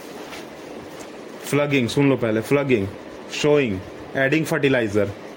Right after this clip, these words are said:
irrigation, using pesticides और inte-, insecticides। Plugging मतलब हल जोतना, sowing मतलब बीज बोने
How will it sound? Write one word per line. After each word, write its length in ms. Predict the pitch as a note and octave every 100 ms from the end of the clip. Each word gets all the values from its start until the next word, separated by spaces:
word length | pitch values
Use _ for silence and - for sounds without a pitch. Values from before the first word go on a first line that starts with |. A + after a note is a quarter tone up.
| -
irrigation, 680 | C3+ C3+ C3+ D#3+ D#3+ C3+ F#2+ F#2+ - - -
using 420 | A2+ C#3+ C#3+ F3+ F3 D3+
pesticides 680 | C#3 - F3+ F3 E3 D#3+ E3+
और 140 | D3+
inte-, 280 | D3 D3 D#3
insecticides। 840 | D3+ C3+ D3 - D#3 C3 G2 F#2 - - - - -
Plugging 340 | C#3 C#3+ D#3+ E3+
मतलब 400 | D3+ F3 G3 - - -
हल 160 | D3 D3+
जोतना, 460 | C#3+ D3+ D3+ D3 E3+ - - -
sowing 260 | C#3+ D#3 D#3+
मतलब 260 | D#3+ D#3+
बीज 300 | A#2 C3+ D3
बोने 440 | D3 B2+ C3+ D3+